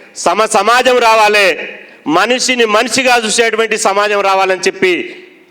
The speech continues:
ఇవాళ విద్యార్థి దశలోనే ఇవాళ ఆయుధం పట్టుకొని భూస్వాముల మీద పోరాటం చేసి, ఇవాళ పెత్తందారుల మీద పోరాటం చేసి, సమ సమాజం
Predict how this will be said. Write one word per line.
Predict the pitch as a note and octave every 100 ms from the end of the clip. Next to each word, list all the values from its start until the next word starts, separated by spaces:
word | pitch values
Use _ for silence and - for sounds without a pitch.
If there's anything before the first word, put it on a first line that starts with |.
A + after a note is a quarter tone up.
| _ D3+
ఇవాళ | E3+ F3 D#3 C#3+ - - - _ _ _ _ _ _ _ -
విద్యార్థి | C#3 C#3+ F#3 G#3+ G#3+ G#3+ F#3
దశలోనే | F#3 G#3+ G#3 G3 F#3 C#3+ - - - - -
ఇవాళ | E3 F3 E3 D#3 - - - B2+
ఆయుధం | E3+ A#3 A3+ G#3
పట్టుకొని | G#3 - G#3 G3 E3 - - - - D4 - _ _ _ _ _ -
భూస్వాముల | G#2+ G3 A3+ A3+ A#3 A#3
మీద | A3+ G#3+ G#3+
పోరాటం | G3 A3 A3+ G#3+
చేసి, | G3+ F#3+ G3 E3+ - - - - -
ఇవాళ | F3+ G3 F#3
పెత్తందారుల | F#3 - A#3+ A#3 A3+ A3 A3
మీద | G#3+ G#3+
పోరాటం | G3+ A#3 A#3 A3+
చేసి, | G#3+ G#3 G#3+ G3 - - - - -
సమ | F3 F#3 G#3+ G#3+
సమాజం | G#3 A#3 A#3+ B3